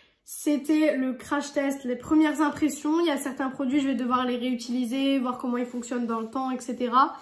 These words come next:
J'ai un peu l'impression que le blush s'est un petit peu atténué. Donc ça,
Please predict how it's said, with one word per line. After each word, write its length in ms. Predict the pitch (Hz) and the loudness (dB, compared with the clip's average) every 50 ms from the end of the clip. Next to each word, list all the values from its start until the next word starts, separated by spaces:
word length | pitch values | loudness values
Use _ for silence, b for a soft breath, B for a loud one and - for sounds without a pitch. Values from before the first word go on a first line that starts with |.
| B B B B B B B B | B B B B B B B B
J'ai 160 | 269 247 285 285 | 0 2 4 4
un 80 | 285 | 4
peu 100 | 285 330 | 6 6
l'impression 460 | 339 339 311 - 339 294 - 320 302 | 4 4 4 4 2 2 2 0 0
que 80 | - 302 | 2 2
le 100 | 294 277 | 2 4
blush 480 | 240 262 285 277 277 277 277 - - - | 4 4 6 6 4 4 2 -2 -6 -8
s'est 280 | - - 277 254 269 | -6 -4 -4 -2 -2
un 100 | 262 262 | -2 -2
petit 160 | 247 - - | -2 -6 -6
peu 120 | - 269 - - | -6 -8 -4 -2
atténué. 540 | 262 254 - 277 247 247 277 277 311 302 - - - - - _ _ _ _ _ _ _ _ _ b b b b b b b b b b _ _ _ _ | -4 -2 0 0 0 2 2 0 0 -2 -6 -14 -20 -20 -20 _ _ _ _ _ _ _ _ _ b b b b b b b b b b _ _ _ _
Donc 180 | 262 269 247 226 | -4 -4 -4 -2
ça, 340 | - 302 269 269 277 269 | 6 8 10 10 10 8